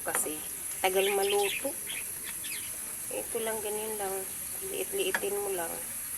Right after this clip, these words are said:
O, hanggang sa ano, hanggang sa maluto. O, diba? Yan.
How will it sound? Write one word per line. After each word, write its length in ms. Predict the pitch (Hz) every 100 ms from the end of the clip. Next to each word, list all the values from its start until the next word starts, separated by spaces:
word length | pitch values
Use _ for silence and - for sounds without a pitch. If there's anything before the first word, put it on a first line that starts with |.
| - - - -
O, 160 | 165 160 170
hanggang 320 | 175 180 180
sa 400 | - 196 185 185
ano, 160 | 170 160 151 - - - - - - - - - -
hanggang 320 | - 180 175 175
sa 160 | 175
maluto. 640 | 175 170 170 170 - - 151 - - - - - - - - - - - 131
O, 200 | 131 123
diba? 480 | - - 147 180 190 - - - - - - - - - - 143
Yan. 160 | 139